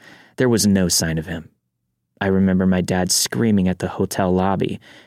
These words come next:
that he needed a list of all the male guests and their room numbers, but of course,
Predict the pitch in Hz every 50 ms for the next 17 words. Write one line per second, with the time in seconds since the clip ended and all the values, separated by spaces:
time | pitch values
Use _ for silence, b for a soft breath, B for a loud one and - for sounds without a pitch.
0 | B B _ - - - - - 135 143 147 147 139 131 135 - - - 92 90
1 | 101 117 - - - 87 85 - - - 104 113 127 131 131 127 120 104 98 95
2 | 95 98 95 87 - - 98 85 82 - - - - - - - - _ _ _
3 | - 98 - 175 - - - 98 107 107 180 - 85 - - - - - - 196
4 | 98 - - - 156 139 123 120 -